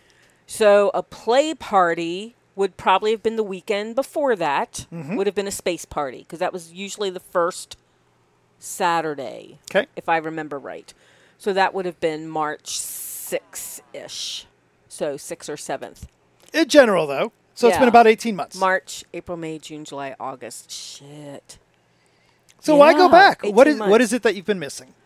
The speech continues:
Speaker 1: What have I been missing? I've been missing being able to just be me.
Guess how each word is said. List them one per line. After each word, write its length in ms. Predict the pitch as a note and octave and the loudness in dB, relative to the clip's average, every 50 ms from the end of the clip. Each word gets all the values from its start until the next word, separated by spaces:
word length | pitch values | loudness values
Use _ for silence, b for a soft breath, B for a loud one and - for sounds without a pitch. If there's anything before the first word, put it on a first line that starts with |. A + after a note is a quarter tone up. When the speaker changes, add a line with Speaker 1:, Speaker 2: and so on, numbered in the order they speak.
| _ _ | _ _
Speaker 1:
What 160 | _ A3 B3+ C4 | _ 0 2 2
have 120 | D4 C4 | 4 2
I 100 | C#4+ C#4 | 2 2
been 160 | C4+ B3+ A#3+ | 2 0 -2
missing? 460 | A3+ A3 - - A3+ G#3+ G#3+ G#3 - - _ | -4 -6 -6 -6 -6 -6 -6 -8 -10 -8 _
I've 340 | - E4 G4 G#4+ A#4 A4 - - | -4 -4 -2 -2 -2 -4 -4 -4
been 360 | D#4 D4+ C#4+ C4+ B3+ A#3+ A#3 | -4 -4 -2 -4 -4 -2 -2
missing 520 | A#3 A3+ - - B3 A3+ A3+ A3 A3 G#3+ - - F3 | -2 -2 -2 -4 -4 -2 -2 -4 -6 -10 -14 -14 -10
being 300 | E3 A3 A#3 B3 B3 - | -8 -6 -6 -6 -6 -6
able 260 | - F3+ F#3 E3+ F#3+ F#3+ | -6 -6 -6 -6 -8 -12
to 120 | - F#3 | -12 -16
just 320 | D#3 C3+ D#3 D#3 - - | -10 -10 -10 -10 -10 -12
be 120 | - E3 D#3+ | -12 -12 -12
me. 360 | D#3+ D#3 C#3+ A#2+ G#2+ A2 | -12 -12 -12 -14 -16 -20